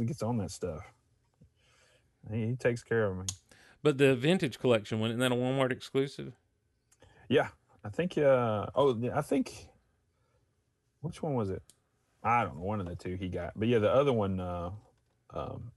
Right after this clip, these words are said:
Speaker 1: it was down, and I think I, s-, I tried to snag it as well.
Speaker 2: Mm.
Speaker 1: Oh, heat signatures.
Speaker 2: He's also hearing the whole conversation. He's tuned into the conversation, so <clears throat>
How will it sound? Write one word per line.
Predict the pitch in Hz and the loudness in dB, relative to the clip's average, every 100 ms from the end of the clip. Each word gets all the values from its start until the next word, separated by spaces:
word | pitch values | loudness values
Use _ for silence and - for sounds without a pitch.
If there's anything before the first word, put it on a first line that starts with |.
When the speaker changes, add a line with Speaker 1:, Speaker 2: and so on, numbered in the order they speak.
| - | -4
Speaker 1:
it | |
was | 101 92 | -2 -2
down, | 90 98 95 90 | -2 -2 -2 -4
and | 87 | -6
I | |
think | 90 98 90 | -6 -4 -4
I, | |
s-, | 87 - | -4 -8
I | 104 | -8
tried | 98 85 | -4 -4
to | 85 | -4
snag | - 90 87 | -8 -8 -6
it | 87 | -6
as | 90 | -6
well. | 101 87 87 95 | -4 -4 -6 -8
Speaker 2:
Mm. | 92 _ _ _ _ | -16 _ _ _ _
Speaker 1:
Oh, | - 123 - 104 _ _ _ _ _ _ _ _ _ _ _ _ _ _ | -2 -2 -6 -16 _ _ _ _ _ _ _ _ _ _ _ _ _ _
heat | - - | -10 -8
signatures. | - 98 92 - - - _ _ _ _ _ _ | -8 -8 -10 -14 -20 -20 _ _ _ _ _ _
Speaker 2:
He's | 139 127 | -4 0
also | 165 202 180 139 120 | 0 2 4 6 4
hearing | - 131 151 147 123 | 0 0 2 2 2
the | 113 | 2
whole | 113 131 123 110 107 _ _ | 4 6 6 2 -4 _ _
conversation. | - 127 113 - 135 110 | -4 -2 -2 0 -2 -2
He's | 101 | -6
tuned | - 131 117 | -4 -2 -2
into | 110 95 | -4 -6
the | |
conversation, | 95 113 101 90 117 131 - 82 78 _ _ _ _ _ _ _ | -6 -4 -4 -6 -4 -4 -4 -12 -16 _ _ _ _ _ _ _
so | - - 113 107 107 110 _ | -10 0 2 4 0 -4 _
<clears throat> | _ | _